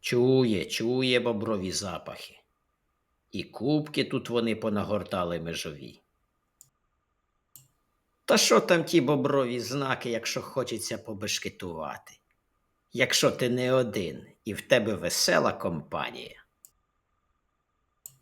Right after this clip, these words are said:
Капітан Флінт не в захваті від такої команди. Видно, десь відлучився. Повернеться, прожене.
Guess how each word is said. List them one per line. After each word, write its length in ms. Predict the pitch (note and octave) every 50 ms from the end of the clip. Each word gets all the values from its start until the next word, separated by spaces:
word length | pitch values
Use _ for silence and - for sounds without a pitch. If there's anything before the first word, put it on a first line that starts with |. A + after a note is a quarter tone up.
| _ _ _ _ _ _ -
Капітан 540 | - - - - E3 C#3+ - F3 F3+ G3+
Флінт 640 | F3+ - E3 D#3 D3+ D#3 D#3 - D#3+ - - - -
не 140 | D#3+ E3+ F3+
в 60 | D3+
захваті 680 | A2 B2+ A#2+ A#2 B2+ B2 - - D#3 C#3 - C#3 B2
від 200 | A#2 A2+ - -
такої 400 | A#2 G#2+ G2+ - G2+ F#2+ F#2+ F2+
команди. 720 | F2+ - - F2 E2+ D#2 C#2+ B1+ B1 A1+ B1 - - - _ _ _ _ _ _ _ _ _ _ _ _ _ _ _ -
Видно, 360 | - F3 F#3 E3 B2+ B2 B2 A2+
десь 300 | G2+ A#2 G#2+ - - A#2
відлучився. 800 | G2+ F2 F#2 G2 F2+ - - - C#2 C2 - - - - - - _ _ _ _ _ _ _ _ _ _ _ _ _
Повернеться, 1040 | - C3+ A2+ G2+ A2 C3+ D3 D3 D3 C3+ C3 C3+ B2 A#2+ - - C3 A2+ G#2 - - - - _ _
прожене. 680 | - D#3 C#3+ C3 G#2+ - F2+ D#2+ D2 C#2 - - - -